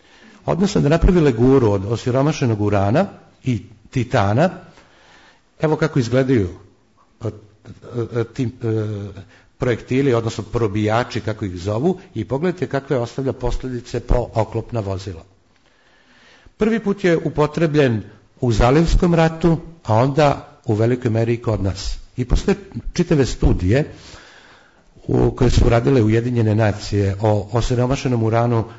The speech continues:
o, u Bosni i Hercegovini, u Srbiji i treća publikacija na Kosovu i Metohiji.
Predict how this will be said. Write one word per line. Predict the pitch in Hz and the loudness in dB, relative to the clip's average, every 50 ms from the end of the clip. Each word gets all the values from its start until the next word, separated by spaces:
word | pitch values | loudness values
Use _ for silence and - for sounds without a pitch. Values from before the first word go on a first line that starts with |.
| - _ - | -20 _ -8
o, | - 104 | -6 -6
u | 101 113 110 | -4 -4 -2
Bosni | 107 117 113 110 - - 113 | 0 0 0 0 0 -4 -4
i | |
Hercegovini, | - 117 104 92 92 - - 98 87 92 92 85 82 82 82 - - | -2 -2 -2 -4 -4 -8 -12 -8 -6 -6 -4 -6 -6 -8 -12 -14 -10
u | 123 113 98 | -6 -6 -6
Srbiji | - - 127 127 135 147 165 190 180 160 135 | -4 -2 -2 -2 0 0 0 0 0 0 0
i | 123 | -2
treća | - 120 131 131 - 139 | -2 -2 -2 -2 -2 -2
publikacija | - - 110 110 110 - 120 117 113 - - 131 120 110 | 0 0 0 0 -2 -2 -2 -2 -2 -2 -2 0 0 0
na | 107 | 0
Kosovu | 104 - 104 - - 117 110 | 0 0 -2 -2 -2 -2 -2
i | 101 | 0
Metohiji. | 101 98 95 92 87 - - 98 - | 0 0 -2 -2 -4 -4 -4 -6 -8